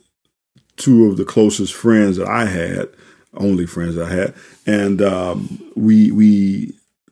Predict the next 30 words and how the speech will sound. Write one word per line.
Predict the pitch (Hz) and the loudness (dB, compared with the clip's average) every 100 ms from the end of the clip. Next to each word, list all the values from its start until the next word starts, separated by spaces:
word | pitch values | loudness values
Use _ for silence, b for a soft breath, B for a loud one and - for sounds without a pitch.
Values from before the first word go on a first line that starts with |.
| - | -4
kept | 165 - | -2 4
missing | 131 135 117 | 4 4 2
one | 107 101 | 2 4
another. | 104 90 90 | 2 0 -6
And | 98 92 | -6 -6
so | 104 101 | -4 -4
we, | 98 95 | -4 -2
we | 101 92 | -4 -4
got | 98 110 107 | -2 -2 -2
together. | 104 110 98 | 0 2 2
But | 104 104 - b b b | 0 -2 -4 b b b
the | 110 104 | 0 2
idea, | 101 117 147 131 107 - - - | 2 4 4 4 2 -2 -8 -8
uh, | 98 101 | -6 -4
the, | 98 104 | -6 -8
the, | 104 101 - - | -8 -10 -10 -12
the | 101 | -10
point | - 131 117 | 0 2 4
I'm | 107 | 2
trying | 101 104 | 2 0
to | 98 | 2
make | 104 104 | 2 0
with | 98 | -4
that | 98 | -4
is, | 98 95 - b b b b 254 - - - - _ - | -4 -6 -10 b b b b -20 -20 -16 -16 -16 _ -2
you | 107 | -2
know, | 92 - - - | -2 -10 -14 -8
yeah, | 113 127 143 139 | 2 4 4 2
we | 123 127 | 4 6
were | 120 117 107 101 | 6 4 2 -2